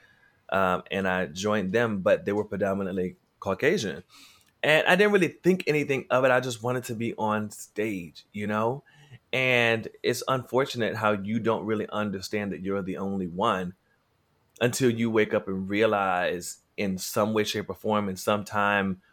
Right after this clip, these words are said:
or another, that you are the only one. And, um, I've had many experiences in my career thus far where I, I have been the only one.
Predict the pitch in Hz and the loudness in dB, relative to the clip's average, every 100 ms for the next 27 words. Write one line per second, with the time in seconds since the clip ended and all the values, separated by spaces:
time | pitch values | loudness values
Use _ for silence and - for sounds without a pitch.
0 | _ - 101 98 113 101 92 95 95 101 | _ 0 2 4 4 4 4 2 2 6
1 | 127 160 107 90 87 87 73 50 50 _ | 6 6 2 -4 -6 -8 -10 -12 -16 _
2 | _ _ _ _ - 104 101 95 98 92 | _ _ _ _ 0 2 2 4 2 2
3 | 80 98 107 107 98 - _ 107 107 123 | 0 -2 4 4 4 -2 _ -4 0 2
4 | 170 127 - - 92 90 87 - 87 - | 2 0 -2 -2 -2 -2 -6 -6 -6 -4
5 | 92 92 87 - 85 82 87 92 - 92 | -4 -4 -6 -10 -8 -6 -6 -4 2 2
6 | 87 87 - _ _ _ _ _ _ _ | 2 -2 -6 _ _ _ _ _ _ _
7 | _ - - 110 110 107 - 110 113 101 | _ 0 4 8 8 8 2 2 -2 -2
8 | 107 98 82 87 80 80 - | 0 0 0 -2 -4 -8 -10